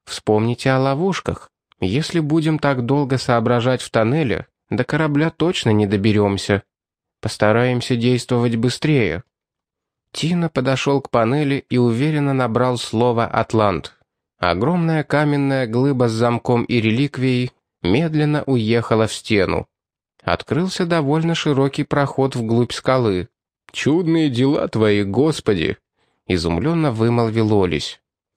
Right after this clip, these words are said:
"Вы лучше посмотрите на экран!" воскликнул Крис. Текст на нем действительно изменился. "В вашем распоряжении десять секунд", прочитал самурай.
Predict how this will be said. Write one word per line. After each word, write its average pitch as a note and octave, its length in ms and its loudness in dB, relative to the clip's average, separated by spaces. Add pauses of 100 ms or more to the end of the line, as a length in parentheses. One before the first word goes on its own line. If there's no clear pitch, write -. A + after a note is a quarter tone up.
(140)
"Вы D#3 280 2
лучше D#3+ 340 0
посмотрите D3+ 640 0
на D3 180 2
экран!" E3 460 -2 (340)
воскликнул G2+ 680 0
Крис. F#2+ 460 0 (580)
Текст - 400 -4
на D#3+ 120 2
нем D3+ 260 0
действительно C3+ 640 -2
изменился. A#2+ 800 0 (460)
"В F#2 160 -4
вашем D3 340 0
распоряжении C#3 840 0
десять C3 380 -2
секунд", C3+ 520 -2 (360)
прочитал F2 540 0
самурай. F#2 640 2